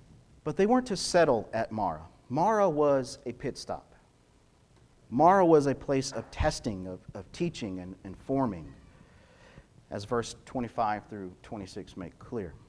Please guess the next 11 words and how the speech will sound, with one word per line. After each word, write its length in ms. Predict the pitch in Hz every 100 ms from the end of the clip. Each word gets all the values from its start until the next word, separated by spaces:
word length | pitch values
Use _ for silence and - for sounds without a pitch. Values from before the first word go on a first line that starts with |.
| _ _ - - - - -
So 180 | 123 107
God 380 | - 139 113
led 260 | 120 151 170
them 140 | 139
from 240 | 123 123 104
Marah 540 | 110 180 165 95 101 - - _ _
to 80 | 120
a 20 |
place 320 | 107 120 117
called 380 | - 120 104 101 - - -
Elim, 440 | 147 143 85 73